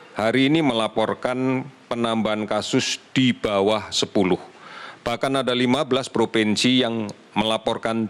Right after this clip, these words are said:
tidak ada kasus sama sekali. Hanya melaporkan Kalimantan Utara tanpa kasus, tetapi dilaporkan dua puluh sembuh. Sumatera Barat tanpa kasus, dilaporkan sebelas kasus sembuh.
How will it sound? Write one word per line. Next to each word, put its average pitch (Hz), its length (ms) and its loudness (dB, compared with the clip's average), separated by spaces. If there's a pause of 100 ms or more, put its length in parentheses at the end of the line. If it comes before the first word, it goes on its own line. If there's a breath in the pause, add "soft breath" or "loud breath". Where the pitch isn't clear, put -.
tidak 143 400 0
ada 110 80 0
kasus - 380 -2
sama 95 240 -2
sekali. 78 400 -6 (580 loud breath)
Hanya 123 300 0
melaporkan 123 640 0
Kalimantan 135 580 0
Utara 107 400 0
tanpa 107 320 -2
kasus, 156 460 0
tetapi 110 340 -2
dilaporkan 95 800 0
dua 95 240 2
puluh 135 220 2
sembuh. 90 320 -2 (640 loud breath)
Sumatera 135 480 0
Barat 127 480 0
tanpa 110 320 -2
kasus, 117 580 0
dilaporkan 110 800 0
sebelas - 560 -2
kasus 98 320 0
sembuh. - 580 -4